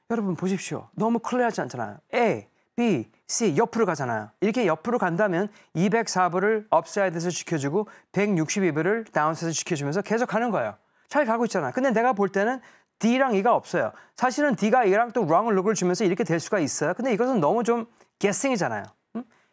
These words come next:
그러니까 이것을 어떻게 확인하냐? 이게 끝났다는 거. 이백사 불을 넘어줘. 이백사 불을 넘어주면 저는 초랑을 끝났다.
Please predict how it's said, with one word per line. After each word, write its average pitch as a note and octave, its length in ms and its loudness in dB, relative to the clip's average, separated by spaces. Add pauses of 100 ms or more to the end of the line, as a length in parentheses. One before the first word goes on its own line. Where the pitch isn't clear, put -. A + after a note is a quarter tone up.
(220)
그러니까 A3+ 300 0
이것을 A3+ 380 0 (400)
어떻게 A#3+ 360 0
확인하냐? G3+ 480 2
이게 D#3+ 140 2
끝났다는 F3+ 460 0
거. A#2 100 -4
이백사 A3 400 0
불을 E3+ 160 -2
넘어줘. B2 360 -8 (280)
이백사 A3+ 540 2
불을 F#3+ 180 0
넘어주면 C#3 380 -2
저는 C#3 160 -6
초랑을 E3+ 280 -4
끝났다. G3 520 -2